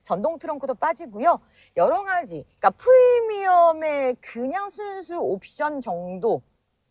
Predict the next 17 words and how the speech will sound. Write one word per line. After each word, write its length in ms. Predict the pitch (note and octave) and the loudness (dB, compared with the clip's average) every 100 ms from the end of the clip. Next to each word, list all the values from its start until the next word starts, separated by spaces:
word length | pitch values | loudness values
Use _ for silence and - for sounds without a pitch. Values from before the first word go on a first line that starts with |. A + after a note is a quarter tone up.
| _ _ | _ _
그렇다. 420 | - G#3 - D#3+ - _ _ _ - | -4 -2 -2 -10 -14 _ _ _ -14
근데 160 | F#3 | -10
썬루프, 480 | - F4+ F4+ F4 G3 | 0 2 0 -10 -10
이분은 580 | A#3 C4+ D#4+ D#4+ F4 D#3 _ - | -8 -6 -6 -6 -6 -8 _ 0
예쁜 380 | A#3+ - A#4+ A#4 | 0 2 -2 -2
건 140 | G4 | -4
포기 180 | G4 E4 | -6 -6
못해. 360 | E3 - D#3+ - _ _ | -8 -8 -12 -12 _ _
<laughs> 720 | - - _ _ _ _ _ | -20 -20 _ _ _ _ _
간지는 460 | - C#4 F4+ A4+ G#4+ | -2 -2 0 -4 -4
포기 180 | E4+ C#4+ | -4 -4
못해. 340 | E3+ - C3 _ _ _ _ | -6 -4 -6 _ _ _ _
썬루프, 400 | - C4 A#3+ - A3 F4+ _ _ _ _ - | -6 -4 -6 -6 -6 -6 _ _ _ _ -14
그리고 160 | F#3 | -14
키 140 | - D#4+ | -10 -10
두 140 | G#3+ | -8
개. 200 | F3+ B2 | -8 -8